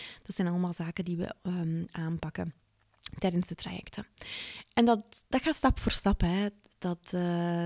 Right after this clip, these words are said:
dat is, eh, altijd stap voor stap, zodat jij inderdaad op jouw eigen tempo gaat groeien. Vandaar ook dat de coachings steeds één op één doorgaan. Ik vind het heel belangrijk omdat iedereen in een ander moment op zijn groei staat.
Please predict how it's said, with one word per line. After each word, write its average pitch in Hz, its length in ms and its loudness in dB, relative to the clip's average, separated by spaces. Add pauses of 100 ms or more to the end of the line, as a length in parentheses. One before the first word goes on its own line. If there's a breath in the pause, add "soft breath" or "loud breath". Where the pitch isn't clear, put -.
dat 170 200 -4
is, - 280 -4
eh, 170 420 0
altijd 185 300 -2
stap - 220 -6
voor 170 120 -4
stap, - 280 -4
zodat 180 280 -2
jij 170 160 2
inderdaad 175 520 -2
op - 100 -12
jouw 175 180 2
eigen 190 360 0
tempo 196 320 2
gaat 160 320 -2
groeien. 160 640 -2
Vandaar 165 440 0
ook 240 180 4 (400 loud breath)
dat - 160 -2
de 151 160 -4
coachings 202 680 2
steeds - 600 -2 (120)
één 185 280 4
op - 200 -8
één 165 280 0
doorgaan. 165 580 -4 (600 loud breath)
Ik - 40 -20
vind 202 140 6
het - 80 -4
heel 190 200 6
belangrijk 196 400 4
omdat 175 280 0
iedereen 226 580 6 (320 loud breath)
in 185 100 6
een 175 220 6
ander 214 400 6
moment 170 420 4
op - 120 0
zijn 165 260 2
groei 165 260 0
staat. - 520 -8